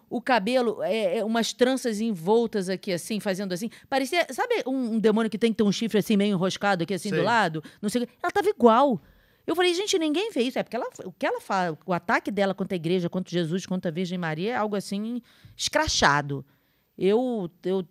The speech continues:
Speaker 1: detesto Madonna, porque assim, ela, ela é, quem é contra a igreja, eu sou contra. Eu não, não posso ser a favor. Eu sou igreja.
Speaker 2: Nós temos
Speaker 1: Eu
Speaker 2: um
Speaker 1: sou igreja. Então, assim, eu fico olhando aquilo, eu falo, "Como é que as pessoas ouvem, batem palma, vão a show, acham que não tem problema nenhum?"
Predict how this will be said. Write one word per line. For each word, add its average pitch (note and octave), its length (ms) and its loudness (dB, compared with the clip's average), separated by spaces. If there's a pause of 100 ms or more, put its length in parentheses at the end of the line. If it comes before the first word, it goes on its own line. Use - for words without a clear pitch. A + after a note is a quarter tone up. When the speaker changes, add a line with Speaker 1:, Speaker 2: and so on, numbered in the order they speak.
Speaker 1:
detesto C4 680 4
Madonna, F3 540 -4
porque F3+ 260 -6
assim, G3+ 340 -6
ela, F#3+ 220 -4
ela G#3 260 -2
é, G#3 240 -4 (280)
quem F4+ 140 2
é F#4 40 -2
contra E4 360 2
a - 20 4
igreja, A#3+ 480 0
eu B3 140 2
sou C#4 160 -2
contra. D3+ 440 -6 (460)
Eu G3 240 -4
não, A3 220 -6
não A3+ 100 -2
posso C4+ 240 2
ser A#3+ 60 2
a G#3 40 0
favor. D3 460 -6 (240)
Eu - 100 0
sou - 140 0
igreja. D3+ 580 -2
Speaker 2:
Nós D3+ 280 -8
temos F3 180 2
Speaker 1:
Eu C4 80 8
Speaker 2:
um - 40 -2
Speaker 1:
sou F3 120 -2
igreja. G3 100 0
Então, A3+ 160 0
assim, C#4+ 200 2 (240)
eu A#3 100 2
fico E4+ 220 -4
olhando D#4 260 0
aquilo, D#4+ 220 -6
eu E4 40 -6
falo, G4 140 -10
"Como B4 140 -6
é - 20 -6
que C5+ 60 -6
as C5 80 -8
pessoas G4+ 360 -6 (200)
ouvem, E4 500 2 (140)
batem D#4+ 360 0
palma, C#4+ 380 0
vão D#4+ 200 0
a G4 60 -2
show, D4+ 400 2
acham E4 280 -2
que D#4 80 -6
não D4+ 120 -8
tem D#4 140 -6
problema C#4+ 540 -6
nenhum?" C#4 420 -4